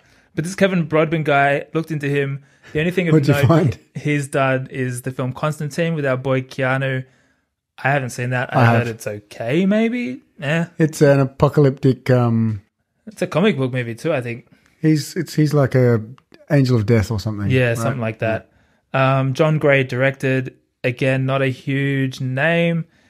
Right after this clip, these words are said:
Speaker 1: Best known for Ghost Whisperer
Speaker 2: Do you mean
Speaker 1: on T V.
Speaker 2: Jean Grey?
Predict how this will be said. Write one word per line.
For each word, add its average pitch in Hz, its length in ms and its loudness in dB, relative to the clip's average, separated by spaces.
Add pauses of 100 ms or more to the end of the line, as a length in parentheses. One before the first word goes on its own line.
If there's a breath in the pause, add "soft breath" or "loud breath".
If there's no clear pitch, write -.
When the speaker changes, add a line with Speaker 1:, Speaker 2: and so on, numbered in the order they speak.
(300)
Speaker 1:
Best 151 300 2
known 143 240 0
for 135 180 -4
Ghost 127 420 -4
Whisperer 120 340 -8
Speaker 2:
Do 127 60 2
you 127 60 4
mean 113 120 4
Speaker 1:
on 101 40 2
T 110 140 4
V. 113 60 6
Speaker 2:
Jean 113 100 4
Grey? 143 440 2